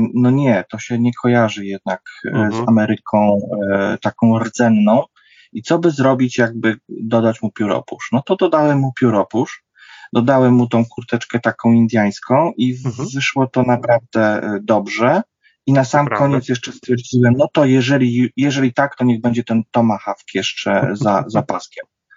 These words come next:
Speaker 1: No i
Speaker 2: No.
Speaker 1: wyszedł orzeł taki naprawdę, e, rdzenny amerykański.
Speaker 2: Tak, tak. Tak właśnie, właśnie fajne jest to, że, że t-, w ich wszystkich tych ilustracjach, w każdym, czy w Rykach Afryki, czy właśnie w Sojuszu na Już,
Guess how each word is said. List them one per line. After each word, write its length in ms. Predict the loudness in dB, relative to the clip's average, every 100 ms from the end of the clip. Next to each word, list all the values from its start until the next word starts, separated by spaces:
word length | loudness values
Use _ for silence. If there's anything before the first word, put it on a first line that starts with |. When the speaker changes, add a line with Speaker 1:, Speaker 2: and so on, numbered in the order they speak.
| _ _ _ _ _ _
Speaker 1:
No 160 | -2 0 2
i 40 |
Speaker 2:
No. 60 | 2
Speaker 1:
wyszedł 340 | 2 2 0 0 2
orzeł 540 | 2 2 2 2 -2 0
taki 380 | -2 -2 -4 -2
naprawdę, 600 | 0 2 0 0 -6 -6 -12 -12 -8 -6 -4 0
e, 80 |
rdzenny 460 | 0 2 2 4 4
amerykański. 600 | 4 0 -2 -4 -4 -8 -20 _ -6
Speaker 2:
Tak, 200 | -6 -6
tak. 100 | -8
Tak 140 | -2
właśnie, 220 | 0 0 -4
właśnie 300 | -4 -4 -2
fajne 320 | 0 2 2
jest 200 | 0 -2
to, 140 | 0 2
że, 340 | 2 2 0
że 140 | -2
t-, 160 | -4 -4 -4 -2
w 60 |
ich 120 | -2 -4
wszystkich 600 | -14 -20 -2 -2 0 -2
tych 140 | -2 -2
ilustracjach, 500 | -4 -2 -4 -4 -6
w 20 |
każdym, 420 | -2 0 2 0 -2 -12 -20 -6
czy 140 | 0
w 60 | 0
Rykach 320 | 2 0 0
Afryki, 380 | 0 -2 -2 0
czy 120 | 0
właśnie 280 | 0 0 -4
w 60 |
Sojuszu 360 | 0 -2 0 0
na 100 | 2
Już, 280 | 2 2